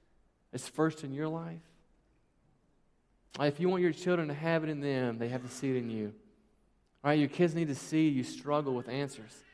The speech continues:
They need to see you face your weaknesses and deal with problems and admit when you're wrong.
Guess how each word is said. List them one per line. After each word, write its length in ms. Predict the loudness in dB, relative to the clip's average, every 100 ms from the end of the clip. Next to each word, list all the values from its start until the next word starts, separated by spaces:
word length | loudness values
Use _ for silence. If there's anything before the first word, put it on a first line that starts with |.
| -20 _ _ _ _ _ _
They 120 | 8
need 80 | 8
to 80 | 6
see 340 | 6 8 10
you 200 | 8 6
face 400 | 4 4 4 2
your 120 | 0
weaknesses 540 | 4 4 2 -4 -6 -8
and 140 | -6
deal 200 | 0 2
with 240 | 2 -2 2
problems 380 | 2 2 -2
and 80 | -4
admit 260 | -2 0 -2
when 80 | -4
you're 100 | -4
wrong. 320 | -2 -4